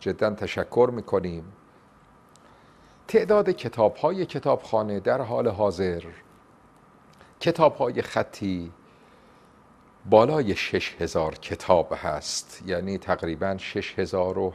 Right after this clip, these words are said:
هشتصد کتاب خطی، نسخه خطی در این کتابخانه موجود است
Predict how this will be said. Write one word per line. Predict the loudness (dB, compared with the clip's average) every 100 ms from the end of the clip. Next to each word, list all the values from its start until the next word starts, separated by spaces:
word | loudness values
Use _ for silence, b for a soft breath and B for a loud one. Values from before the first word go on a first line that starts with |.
| -6
هشتصد | -8 -8 -2 -2 -2 -4
کتاب | -6 0 -2 0 -4 -4 B B
خطی، | -10 -8 -8 -8 -6 -4 -6 B B
نسخه | -6 -4 -2 -2
خطی | -4 -6 -8 -6 -2
در | -2
این | -4 -8
کتابخانه | -4 -2 -2 0 -2 -2 -8 B B -2
موجود | -2 0 -4 2
است | 2 2 -6 -14